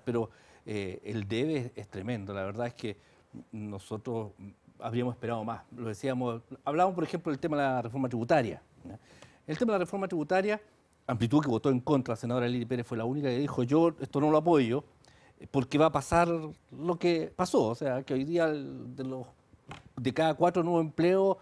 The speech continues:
eh, tres son informales y uno solo formal.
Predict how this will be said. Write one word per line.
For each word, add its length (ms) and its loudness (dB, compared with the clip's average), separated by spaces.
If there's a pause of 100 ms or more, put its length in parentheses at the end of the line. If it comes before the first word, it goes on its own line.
(260)
eh, 80 -8
tres 240 2
son 120 0
informales 720 -2
y 80 -6
uno 140 -2
solo 180 -4
formal. 500 0